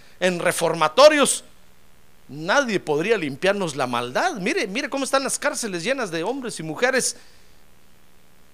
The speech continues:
Y salen de ahí, salen peor. Porque nadie puede limpiar la maldad del corazón del hombre, sino solamente el Señor Jesucristo.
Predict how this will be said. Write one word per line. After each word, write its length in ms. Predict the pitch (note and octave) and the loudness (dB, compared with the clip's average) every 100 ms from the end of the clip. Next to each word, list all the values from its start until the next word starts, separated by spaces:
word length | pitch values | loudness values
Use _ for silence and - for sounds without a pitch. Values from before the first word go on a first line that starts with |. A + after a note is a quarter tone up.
| - - - - - - - - - - - - - - - - | -20 -20 -20 -20 -20 -20 -20 -20 -20 -20 -20 -20 -20 -20 -20 -12
Y 100 | F3+ | -6
salen 400 | - C4 D4 A#3+ | -2 0 0 0
de 80 | F#3 | 0
ahí, 160 | B3+ | 0
salen 320 | C#4+ C#4 C4+ A3+ | 0 0 0 -4
peor. 480 | D#4+ G4 F#4+ G#3+ - - - - - - - - - - - - - - | 2 4 2 -2 -14 -20 -20 -20 -20 -20 -20 -20 -20 -20 -20 -20 -20 -10
Porque 260 | E3+ G3 | -8 -4
nadie 460 | G3+ C4+ F4 E4+ B3 | -2 0 0 -2 -6
puede 460 | - C#4 C#4+ A#3 - - - | 6 6 8 4 0 -16 -4
limpiar 540 | F#3 G3+ E3+ A#3 C#4 | 0 0 2 4 4
la 120 | C#4 | 4
maldad 440 | A3 F#3 F3 A3 C4+ | 4 2 4 4 6
del 140 | A#3+ | 4
corazón 580 | - E3 D3 - C4 C#4+ | 4 2 4 6 6 6
del 200 | A#3 G3+ | 6 8
hombre, 280 | C#4 D4+ C4 | 8 6 2
sino 260 | - F#3+ | 2 2
solamente 1000 | E3+ - C#4+ C#4 B3 D#4 D4 C#4+ - - - | 6 8 10 10 10 10 10 10 10 6 4
el 100 | G#3 | 8
Señor 340 | G3+ G3+ C4+ | 10 10 10
Jesucristo. 680 | C#4 C4 B3 A4+ - A#3+ | 10 8 10 10 10 4